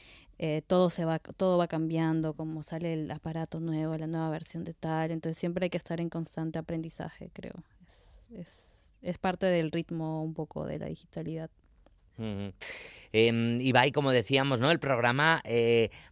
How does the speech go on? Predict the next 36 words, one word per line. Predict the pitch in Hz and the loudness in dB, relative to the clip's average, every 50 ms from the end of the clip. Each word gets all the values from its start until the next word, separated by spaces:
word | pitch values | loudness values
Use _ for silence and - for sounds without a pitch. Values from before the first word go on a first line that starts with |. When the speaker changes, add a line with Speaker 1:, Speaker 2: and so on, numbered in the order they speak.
| _ 92 | _ -2
Speaker 2:
va | 95 117 131 | 0 2 2
muchísimo | 139 139 135 135 - - - - 143 131 - - 139 135 123 | 4 4 4 2 2 -2 -2 -2 -2 -2 -2 -2 0 0 0
más | 120 123 135 135 127 | 2 2 0 0 0
allá | 123 120 123 127 131 | 0 0 0 2 2
de, | 131 127 120 117 | 4 4 4 2
de | 120 107 | 0 -2
todo | 123 120 117 120 120 | -2 -2 0 0 0
esto | 117 - 131 | -2 -4 -4
que, | - 131 123 117 | -2 0 0 0
que | - 120 | 0 -4
estamos | 107 - 120 123 120 110 | -4 -4 -2 -2 -2 -2
comentando. | - 117 110 104 101 120 123 127 120 | -2 -2 -2 0 0 0 0 0 0
También | 107 113 117 117 117 | 0 0 0 2 2
hemos | 117 117 107 | 2 0 0
escuchado | 113 113 - - 107 - 113 113 | -2 -4 -4 -4 -4 -2 0 0
antes | 113 117 110 110 110 | 0 0 -2 -2 0
a | 113 110 107 107 104 | 0 2 2 0 0
Chentachay | - 110 104 98 98 95 - - 101 113 120 123 127 127 - - - - - - _ | 0 -2 0 0 -2 -2 -2 0 2 2 4 4 2 0 -2 -6 -14 -20 -20 -12 _
y | - 104 | -2 0
demás, | 104 107 101 101 113 123 123 113 - | 2 2 2 4 4 2 2 0 0
Ivonne | 120 120 120 113 113 117 | 0 0 2 2 2 2
R | 113 110 110 | 0 0 -4
G. | - - 123 123 123 127 - - - - - - | -4 -2 0 0 0 0 -2 -6 -14 -20 -4 0
Hay | 120 131 | 2 2
un | 135 135 | 4 4
montón | 131 123 143 139 | 2 2 2 2
de, | 131 131 131 123 | 4 4 6 6
de | 127 | 4
actuaciones | 123 - - 135 120 98 127 131 131 117 113 | 2 2 0 -2 -2 0 0 0 0 0 0
musicales | 123 117 110 - - 107 - 110 117 127 139 135 - | 0 -2 -2 -2 -6 -6 -2 0 0 0 0 -2 -2
que, | - 135 127 117 | -2 -2 -2 -2
que | - 123 | -2 -2
habéis, | 117 117 117 117 - - | -2 0 -2 -2 -2 -2
eh, | 120 117 - | -2 -2 -2
programado | - 113 104 107 104 101 107 113 117 117 | -2 -4 -4 -2 -2 -2 -2 -2 -2 -2
junto | - - 120 113 107 117 110 107 98 | -2 -2 -4 -2 2 2 2 2 2